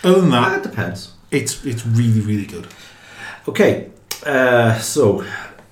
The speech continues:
Speaker 2: um, now I must admit, the top five, I've had it, um, plug up, try to plug up a loophole that, um, Mister Oyston likes to use, which is basically, if I, if it's not said, then he will do what he wants.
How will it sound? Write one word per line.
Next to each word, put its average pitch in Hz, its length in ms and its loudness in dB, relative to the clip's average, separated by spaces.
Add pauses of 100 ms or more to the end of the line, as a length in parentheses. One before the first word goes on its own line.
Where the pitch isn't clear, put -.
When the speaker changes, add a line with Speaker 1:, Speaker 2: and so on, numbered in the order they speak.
(200)
Speaker 2:
um, 135 480 0 (640)
now 123 140 4
I 131 40 0
must - 180 -2
admit, 117 140 -4
the 120 100 -2
top 127 200 -2
five, 120 160 0
I've 113 120 -4
had 127 240 0
it, 117 160 -8
um, 110 140 0
plug 120 220 -2
up, 123 160 -6
try 127 160 0
to 117 80 0
plug 117 240 -2
up 104 80 -4
a - 100 -2
loophole 113 420 4
that, 98 200 0
um, 92 240 -4 (340)
Mister 113 240 0
Oyston 101 340 -2
likes 95 260 -6
to 87 60 -10
use, 87 300 -8
which 90 140 -10
is 95 80 -10
basically, 90 640 -4
if 98 120 -4
I, 104 100 0
if 107 120 -4
it's 98 160 -2
not 104 180 -2
said, 95 360 -2 (440)
then 92 200 -2
he 95 140 -4
will 87 260 -2
do 92 220 -4
what 92 100 0
he 87 80 -2
wants. - 420 -6